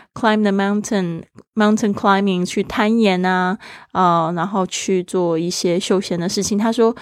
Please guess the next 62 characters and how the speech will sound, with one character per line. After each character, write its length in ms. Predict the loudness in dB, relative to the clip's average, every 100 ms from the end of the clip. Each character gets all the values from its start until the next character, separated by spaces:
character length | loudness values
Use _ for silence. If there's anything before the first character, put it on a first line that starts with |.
| -18 _
反 180 | 0
而 140 | 2 2
是 120 | 0
这 160 | 0 0
些 200 | 2 2
休 200 | 4 2
闲 240 | 0 -2
的 280 | 0 0 0
运 240 | 0 0
动 240 | 0 0 0
呢， 140 | -2
带 160 | 0 0
给 140 | 0
他 280 | -2 0 0
很 220 | 0 -2
多 180 | 0 0
生 220 | 2 2
意 180 | 2 2
上 200 | 0 -2
面 160 | -2 -2
的 160 | -2
灵 320 | -2 -4 -4 0
感。 260 | 0 0 -8 -20 -14
所 160 | 0 2
以 100 | 4
这 120 | 2
边 200 | 2 2
又 160 | 2 2
在 240 | 2 2
讲 260 | 0 -4 -2
到， 160 | -2 -2
就 120 | -4
是 160 | -6
说， 240 | -4 -2 -2
大 140 | -2
家 180 | 0 -2
一 120 | -2
定 120 | -2
要 120 | 0 0
记 240 | -2 -2
得 260 | 0 -2 0
劳 260 | 0 0
逸 220 | 0 -2 -2
结 320 | -2 0 0
合。 340 | 0 0 0
虽 160 | 0 2
然 100 | 2
现 200 | 2 -2
在 180 | 0 2
呢， 140 | 2 0
我 120 | -2
们 120 | -4
出 160 | -2 0
国 180 | 2
旅 140 | 2 -2
行 320 | -2 -2 -2
并 180 | 0 0
不 180 | 0 -2
是 280 | 0 -2 -2
很 260 | -4 -4 -4
方 340 | 0 0 0
便， 340 | 0 0 0